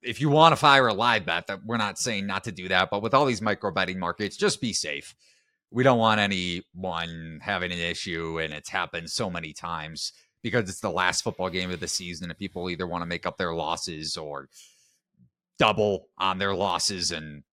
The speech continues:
at least make some of a profit. But just be careful out there when you're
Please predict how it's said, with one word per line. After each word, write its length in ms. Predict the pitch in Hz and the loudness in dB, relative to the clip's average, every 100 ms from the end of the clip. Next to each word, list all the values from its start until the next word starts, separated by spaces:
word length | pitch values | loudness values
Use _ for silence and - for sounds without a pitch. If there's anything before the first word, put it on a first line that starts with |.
| - | -10
at 120 | 90 | -8
least 220 | 92 92 | -8 -8
make 200 | 107 90 | -6 -6
some 200 | - 101 | -4 -4
of 120 | 85 80 | -6 -10
a 60 | |
profit. 540 | 80 - 82 - 76 - | -8 -4 -4 -6 -10 -8
But 200 | - 82 - _ _ | -4 -4 -6 _ _
just 180 | 165 - | -4 2
be 120 | 175 | 2
careful 360 | - 107 78 82 | 2 0 0 -4
out 180 | 73 | -4
there 160 | - 82 | -4 -4
when 180 | 82 82 | -2 -2
you're 240 | 80 76 | -4 -6